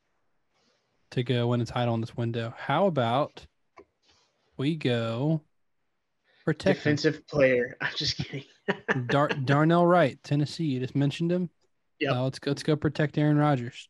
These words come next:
Speaker 1: Darnell Wright.
Speaker 2: I think it's a great pick, and I think he'll be very happy with that. Not that you need to, you know, cater to him. <laughs> Uh, no, but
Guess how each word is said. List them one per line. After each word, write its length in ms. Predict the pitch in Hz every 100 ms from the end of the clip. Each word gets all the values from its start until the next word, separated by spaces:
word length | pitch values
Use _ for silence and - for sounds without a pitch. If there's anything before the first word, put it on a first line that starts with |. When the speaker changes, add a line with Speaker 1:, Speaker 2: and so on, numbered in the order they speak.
| -
Speaker 1:
Darnell 300 | 135 143 143
Wright. 260 | 139 123
Speaker 2:
I 1120 | 170 _ _ _ _ _ _ _ _ _ _ _ -
think 120 | 139
it's 100 | 131
a 60 |
great 300 | 131 131 135
pick, 320 | - 156 - - _ _ _ _ _ _ _ _ _ _ -
and 100 | 147
I 40 |
think 200 | 139 139
he'll 100 | 143
be 140 | 127 123
very 240 | 131 135
happy 320 | 139 143 143
with 180 | 139 139
that. 340 | 143 160 - - _ _ _ _ _ _ _ _ _ _ _ _ _
Not 200 | 156 151 151
that 60 |
you 80 | 139
need 200 | 139 139
to, 280 | 139 127 127 -
you 160 | 165 143
know, 120 | 123
cater 420 | 123 - 147 135
to 200 | 131 131
him. 440 | 131 131 120 127 - _ _ _ _
<laughs> 80 | - - _ _ _ - - - - -
Uh, 260 | 151 143
no, 220 | 131 165 135
but 380 | 151 139 -